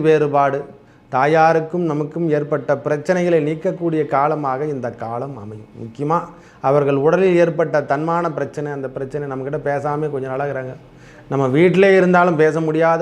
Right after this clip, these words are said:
ஒரு நிலைமையிலிருந்து அவங்க மாறக்கூடிய காலம் இந்த காலம். அவங்களால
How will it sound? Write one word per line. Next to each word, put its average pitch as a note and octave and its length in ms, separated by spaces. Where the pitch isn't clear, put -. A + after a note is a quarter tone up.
ஒரு D3 140
நிலைமையிலிருந்து D3+ 540
அவங்க C3 180
மாறக்கூடிய D3 480
காலம் D3+ 260
இந்த C#3 140
காலம். D#3+ 360
அவங்களால D#3 480